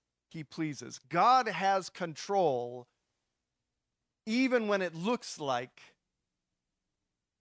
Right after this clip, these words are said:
the ones in power have all the control. Then we see Nebuchadnezzar's program of power and control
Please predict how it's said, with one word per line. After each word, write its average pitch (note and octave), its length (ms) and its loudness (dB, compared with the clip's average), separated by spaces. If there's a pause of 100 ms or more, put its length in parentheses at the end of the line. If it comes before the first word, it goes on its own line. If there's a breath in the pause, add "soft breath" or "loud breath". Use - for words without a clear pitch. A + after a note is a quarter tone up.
(320)
the E3 100 2
ones F3+ 320 2
in D#3+ 140 -2
power D3 640 0 (1000)
have C#3+ 180 0
all C#3 160 4
the C3 80 -6
control. A#2+ 560 -12 (2250 soft breath)
Then E3+ 120 0
we F#3+ 80 0
see F#3+ 200 -4
Nebuchadnezzar's D#3 680 0
program C#3+ 800 0
of C3+ 200 -4
power C#3+ 300 2
and C3 120 -6
control C3 560 -4